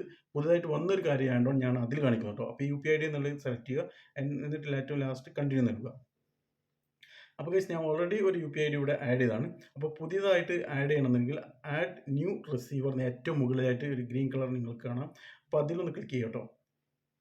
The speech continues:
അപ്പൊ ഇവിടെ ക്ലിക്ക് ചെയ്യുമ്പോൾ ഇതാ നമ്മോട്, ഏ, ഫസ്റ്റ്, enter first name. അപ്പൊ നിങ്ങൾക്ക് ആ, നിങ്ങൾ ആർക്കാണോ പണം അയക്കുന്നത് അവരുടെ ഫസ്റ്റ് നെയിം, അവരുടെ ലാസ്റ്റ് നെയിം, പിന്നെ അവരുടെ, ഏ, Google Pay അല്ലെങ്കിൽ PhonePe ആണെങ്കിൽ PhonePe. ഇനി ഏത് യു പി ഐ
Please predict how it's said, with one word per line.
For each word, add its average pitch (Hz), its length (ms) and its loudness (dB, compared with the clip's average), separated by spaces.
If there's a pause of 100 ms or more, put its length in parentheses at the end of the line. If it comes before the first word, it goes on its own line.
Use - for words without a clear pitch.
(220)
അപ്പൊ 165 160 -4
ഇവിടെ 185 220 0
ക്ലിക്ക് 165 220 -6
ചെയ്യുമ്പോൾ 156 300 2 (200)
ഇതാ 139 160 0 (260)
നമ്മോട്, 131 360 0 (560)
ഏ, 135 60 -4 (580)
ഫസ്റ്റ്, 143 300 -2
enter 151 220 2
first 143 280 -4
name. 107 240 0
അപ്പൊ 127 180 -6
നിങ്ങൾക്ക് 160 300 -4
ആ, 160 120 -2
നിങ്ങൾ 165 200 -2
ആർക്കാണോ 160 540 0
പണം 135 240 0
അയക്കുന്നത് 131 360 -2
അവരുടെ 131 320 -2
ഫസ്റ്റ് 127 340 -2
നെയിം, 151 140 0 (400)
അവരുടെ 143 300 2
ലാസ്റ്റ് 123 360 4
നെയിം, 185 160 0 (100)
പിന്നെ 143 220 0
അവരുടെ, 151 300 2 (440)
ഏ, 139 60 -8 (440)
Google 160 380 -6 (120)
Pay 165 200 4 (100)
അല്ലെങ്കിൽ 143 340 0 (160)
PhonePe 139 460 2
ആണെങ്കിൽ 165 240 -2
PhonePe. 123 440 0
ഇനി 143 300 -4
ഏത് 185 240 -4
യു 190 180 -6
പി 180 100 -6
ഐ 175 120 0